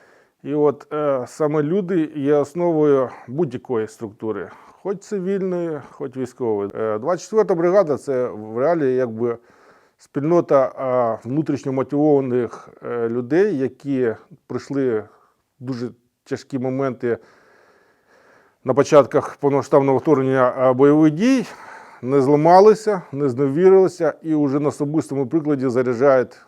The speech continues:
молодих новоприбувших на героїзм, на подвиг, що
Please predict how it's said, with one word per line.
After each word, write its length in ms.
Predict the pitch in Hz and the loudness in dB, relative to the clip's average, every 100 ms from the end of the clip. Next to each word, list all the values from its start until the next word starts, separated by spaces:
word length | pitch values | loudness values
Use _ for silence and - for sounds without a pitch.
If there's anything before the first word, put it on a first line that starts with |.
| _ | _
молодих 800 | - 127 135 127 147 139 - - _ _ _ - | -10 -4 -2 0 0 0 -4 -20 _ _ _ -12
новоприбувших 760 | 123 131 120 131 147 175 135 117 | -6 -6 -6 -6 -6 -6 -8 -6
на 260 | 135 127 - _ _ _ - | 0 0 0 _ _ _ -8
героїзм, 440 | 127 143 208 170 | -2 0 -2 -4
на 100 | 131 | -6
подвиг, 420 | 123 190 175 135 | 0 0 2 -4
що 460 | - - - 127 110 | -6 -18 -6 -4 -4